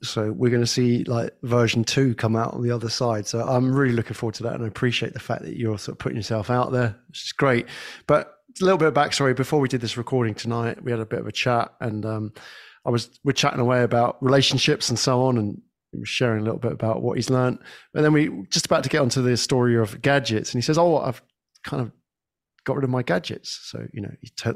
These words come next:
talked a little bit about tonight. You know, the watch is now, once was an Apple Watch, now analog, old school, got rid of the Oura Ring,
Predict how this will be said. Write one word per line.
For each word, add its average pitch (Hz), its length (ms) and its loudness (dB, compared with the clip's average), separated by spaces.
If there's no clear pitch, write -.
talked - 220 -10
a 104 80 -6
little 113 200 -6
bit 107 120 -6
about - 340 -6
tonight. 139 340 0
You - 60 -6
know, 107 100 -4
the 104 80 -8
watch 123 500 0
is 120 200 -8
now, 123 380 0
once 151 200 2
was 135 120 2
an 135 80 6
Apple 135 260 2
Watch, 127 300 4
now 127 340 2
analog, 127 460 2
old 123 220 2
school, 123 640 2
got - 200 -2
rid 123 120 2
of 113 100 -2
the 120 80 2
Oura 120 400 4
Ring, 120 440 2